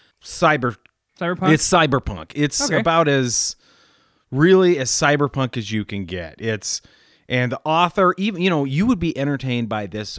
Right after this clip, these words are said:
Speaker 1: author's bio. Usually the b-, author's bio doesn't, but, like, when, if we do a podcast, uh, just read the author's bio. He talks about how he likes speed metal,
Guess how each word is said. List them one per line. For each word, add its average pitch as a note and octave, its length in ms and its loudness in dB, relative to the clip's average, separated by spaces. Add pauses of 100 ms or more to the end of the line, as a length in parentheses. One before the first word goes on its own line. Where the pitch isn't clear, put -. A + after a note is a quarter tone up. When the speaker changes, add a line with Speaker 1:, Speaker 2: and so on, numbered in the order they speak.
Speaker 1:
author's A#2+ 960 -2 (220)
bio. A2+ 400 2
Usually F#3+ 400 -4
the D3 120 -4
b-, A2+ 140 -8 (120)
author's B2 440 -2
bio G#2 560 -4
doesn't, G#2 640 -8 (640)
but, B2 280 -2
like, A#2 260 -2
when, D3+ 160 -2
if D3 100 -6
we G#3 140 0
do F3 120 2
a C3 40 2
podcast, A#2+ 600 -2
uh, A#2+ 60 2
just C#3 220 -10
read E3 160 -2
the - 80 -2
author's B2+ 400 0
bio. G2 440 0
He A#2+ 120 -6
talks E3 280 -4
about D3 200 0
how C#3 140 2
he C3+ 40 2
likes A#2+ 320 -2
speed A#2+ 400 -4
metal, B2 420 -2